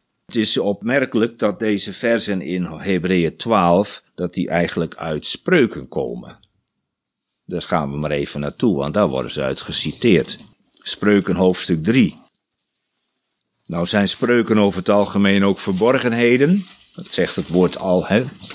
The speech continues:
Spreuken. Het betekent dus ook dat daar ook, eh, waarheden in verborgen zijn met betrekking tot ook bijvoorbeeld de tijd van de gemeente. Niet uitsluitend, maar die kun je daarin terugvinden. En dit is er dan ook één van.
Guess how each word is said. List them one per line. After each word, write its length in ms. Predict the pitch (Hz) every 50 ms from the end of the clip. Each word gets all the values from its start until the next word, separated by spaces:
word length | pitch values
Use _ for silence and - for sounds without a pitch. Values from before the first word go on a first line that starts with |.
| - - -
Spreuken. 680 | - - - - - - 80 82 78 78 - 80 80 - - - - _ _ _ _ _ _ _ _
Het 180 | _ 76 76 73
betekent 640 | 78 85 - - 107 101 98 87 95 82 - - - - 120
dus 220 | 101 101 101 - 107
ook 200 | 98 98 90 -
dat 240 | 113 95 92 -
daar 240 | - 95 92 90 78
ook, 340 | - 87 95 90 82 - -
eh, 140 | 85 80 76
waarheden 640 | 73 82 85 90 92 90 90 87 87 87 80 80 76
in 120 | 76 73
verborgen 600 | - - 80 69 65 76 76 76 82 - 76 69
zijn 300 | - - 78 71 71 78
met 180 | 78 78 80 71
betrekking 600 | - 82 - - 113 117 95 - 107 90 92 -
tot 300 | - 120 107 107 - -
ook 240 | 123 135 127 104 -
bijvoorbeeld 420 | 127 123 - - 123 95 104 98
de 100 | 98 101
tijd 300 | - 113 95 87 76 -
van 180 | - 87 82 78
de 60 | 71
gemeente. 640 | - - 80 78 78 78 78 80 82 - 95 90 - _ _ _
Niet 240 | 101 98 90 80
uitsluitend, 840 | 85 80 78 - - 98 90 90 95 90 107 110 117 117 - - _ _ _ _ - -
maar 240 | 147 107 85 82
die 100 | 82 90
kun 180 | 85 - 120 107
je 80 | 98 90
daarin 320 | 98 92 85 82 80 78
terugvinden. 800 | - 95 98 92 - - - 101 87 87 92 98 107 107 101 - _
En 220 | - 95 95 92
dit 200 | 85 87 80 -
is 160 | 87 82 -
er 100 | - 85
dan 200 | 67 76 73 73
ook 200 | 64 65 - -
één 320 | - - 71 78 82 82 85
van. 340 | - 110 120 175 233 -